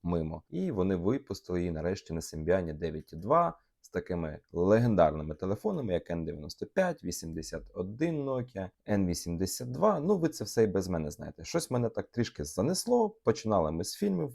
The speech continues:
докотились до Гаги. Давайте повертатись до фільмів. І якщо підвести підсумок, то Марк Оліла, який приклав руку до створення ось цих от фільмів, які ми вже бачили, і бачимо, і будемо зараз розглядати,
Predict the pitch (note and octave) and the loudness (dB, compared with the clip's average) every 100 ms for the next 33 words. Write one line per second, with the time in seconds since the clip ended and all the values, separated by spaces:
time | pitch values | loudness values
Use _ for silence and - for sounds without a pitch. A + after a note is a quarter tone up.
0 | - E2+ G2+ A2 - E3 B2 G2 F#2 D#2+ | -4 2 2 2 0 0 0 0 0 0
1 | F2 F#2+ F2+ G#2+ F#2 - D#2+ D#2 _ G#2 | -4 -6 2 4 4 2 -8 -10 _ 0
2 | G2 F#2+ G2+ - D#2+ D#2 F#2+ - G#3+ G#3+ | 2 2 -4 -4 -6 -2 -2 0 2 2
3 | G3+ F#3 - - - A#2 G2 F2+ G#2+ - | 2 0 -4 -8 0 2 2 0 -2 0
4 | F2+ F2+ F2 - G#3 G#3 F3 D#3+ - - | 0 -2 -4 -2 0 0 -2 -2 -4 4
5 | A2+ F#2 F#2+ A2+ - - - B2 A2 E2+ | 4 6 6 4 2 -10 -2 2 4 4
6 | E2 F2 G#2+ F#2 G2 A2 F2+ E2+ F#2 D#2 | 2 0 -2 -2 -2 2 2 2 0 -2
7 | D#2+ - F2+ E2+ D2+ D#2 - G2+ - - | -4 -4 -2 -2 -2 -8 -6 -8 -6 -6
8 | F2+ E2+ - D#2+ D#2+ D2+ - D#2+ D#2 E2 | -6 -10 -10 -8 -6 -6 -6 -6 -6 -6
9 | E2 E3 F#3+ E3+ D#3 D3 - E3 D#2+ D#3 | -2 0 0 -2 -6 -6 -6 0 2 2
10 | - B2 A#2+ F#2+ E2+ F2+ E2+ E2 D#2 D#2+ | 0 -6 -4 -4 -2 0 0 -2 -2 -2
11 | D#2+ - F2 G#2 D3 G3 - | -2 -2 -2 -2 0 0 -2